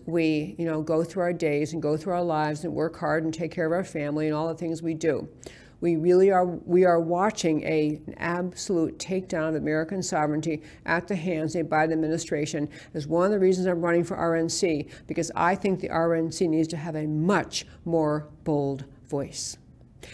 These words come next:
We're out of time, as we always are, so I close the show every day by telling you why the stories we talked about today matter to you. So we started our show talking about nine eleven and a way to help.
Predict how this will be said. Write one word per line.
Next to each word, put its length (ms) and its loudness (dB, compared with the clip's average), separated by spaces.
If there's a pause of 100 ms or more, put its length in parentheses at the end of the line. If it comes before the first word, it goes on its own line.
(320)
We're 160 -4
out 160 8
of 80 4
time, 240 2
as 100 4
we 120 2
always 340 0
are, 180 0
so 320 2 (160)
I 100 2
close 400 4
the 120 4
show 220 4
every 260 2
day 160 4
by 160 2
telling 400 2
you 80 4
why 320 0 (160)
the 140 -2
stories 460 2
we 60 0
talked 320 0
about 240 0
today 520 -2 (300)
matter 440 -4
to 140 -4
you. 280 2 (460)
So 180 2
we 120 2
started 260 6
our 80 6
show 200 6
talking 420 6
about 440 6 (840)
nine 300 8
eleven 260 10
and 80 8
a 60 8
way 160 10
to 80 6
help. 400 6